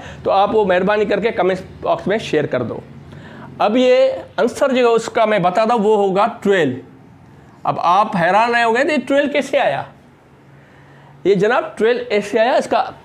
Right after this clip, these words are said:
जो पैटर्न सॉल्यूशन वो मैं आपको बताता हूँ किस तरह आया। देखो आपने नौ से multiply किया पहले टेन से, पहले किससे multiply किया आपसे? टेन से, तो नाइंटी आ गया।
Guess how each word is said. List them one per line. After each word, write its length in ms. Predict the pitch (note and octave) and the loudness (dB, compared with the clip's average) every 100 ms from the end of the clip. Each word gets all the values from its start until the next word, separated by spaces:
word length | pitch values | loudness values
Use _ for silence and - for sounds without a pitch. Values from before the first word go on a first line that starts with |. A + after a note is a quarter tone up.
| - - | -18 -4
जो 120 | F#3 | -4
पैटर्न 380 | - E3+ E3+ A#3+ | 0 -2 0 -2
सॉल्यूशन 380 | - F3 G3+ C4 | -2 -2 0 2
वो 140 | G#3 | 2
मैं 120 | G3 | 2
आपको 240 | E3+ - A#3+ | 0 0 -2
बताता 380 | D#3 C3 C3 - | 0 -2 0 -2
हूँ 80 | |
किस 180 | - C3+ | -4 -4
तरह 140 | F3 C#3 | -2 0
आया। 200 | A2+ G#2 - - - - - | -2 -6 -12 -20 -20 -6 0
देखो 160 | G3 | 2
आपने 640 | A3 G3+ A3 A3 A#3+ A#3+ B3 - - - - - - | 2 2 0 -2 0 2 2 -2 -12 -20 -20 -18 -6
नौ 240 | C#3+ E3+ A3 | 0 2 0
से 140 | B3 | 0
multiply 520 | A3 F3+ A#3 A3 A3 | -2 -2 -2 0 0
किया 300 | G3 G#3+ G3+ G#3 G#3 - - _ _ - _ - - - - - - - - - | 0 2 2 0 -4 -16 -20 _ _ -20 _ -20 -20 -20 -20 -20 -20 -20 -20 -4
पहले 280 | E3 F#3+ G#3 G#3 - | 0 2 0 -2 -4
टेन 220 | F#3+ F#3+ | 0 2
से, 180 | F#3 C#3+ B2 - - _ _ _ - _ _ _ _ _ - | 0 -2 -6 -12 -20 _ _ _ -20 _ _ _ _ _ -4
पहले 140 | D#3 | -2
किससे 220 | F3 F#3 | -2 -2
multiply 280 | F#3+ G3 G#3 | -2 0 0
किया 100 | A#3 | 2
आपसे? 240 | G#3 A3 | 0 0
टेन 260 | A#3 A3 G#3 | -2 0 0
से, 80 | G#3+ | 0
तो 80 | G#3 | 0
नाइंटी 320 | D3+ D3+ D#3 | 0 0 -2
आ 80 | A#2+ | -2
गया। 220 | B2 A#2+ | -6 -10